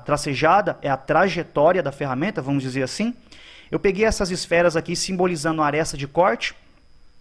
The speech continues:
pra que a gente possa conseguir compreender.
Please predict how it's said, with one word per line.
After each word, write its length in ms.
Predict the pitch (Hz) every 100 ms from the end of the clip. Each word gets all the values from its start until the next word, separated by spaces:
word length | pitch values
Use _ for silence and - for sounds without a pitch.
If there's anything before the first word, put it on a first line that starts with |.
| - -
pra 140 | 156
que 100 | 160
a 20 | 175
gente 140 | 180
possa 320 | - 185 185
conseguir 440 | 185 196 - 165 180
compreender. 760 | 196 208 214 214 196 123 113